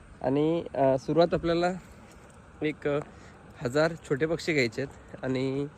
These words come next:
जवळपास घ्यायचे आहेत म्हणजे <laughs> आपणच इथे टाकणार आहेत. तर, अ, त्याच्यानंतर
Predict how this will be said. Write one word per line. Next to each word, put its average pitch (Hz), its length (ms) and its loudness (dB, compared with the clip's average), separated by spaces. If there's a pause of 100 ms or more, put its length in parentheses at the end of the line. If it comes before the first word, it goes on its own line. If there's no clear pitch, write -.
(440)
जवळपास 143 440 -2
घ्यायचे 127 440 0
आहेत 143 80 -4
म्हणजे 147 180 0
<laughs> 139 180 -4
आपणच 135 400 0
इथे 143 140 -2
टाकणार 127 360 -2
आहेत. 143 80 0 (560)
तर, 135 240 4
अ, - 20 4
त्याच्यानंतर 156 600 0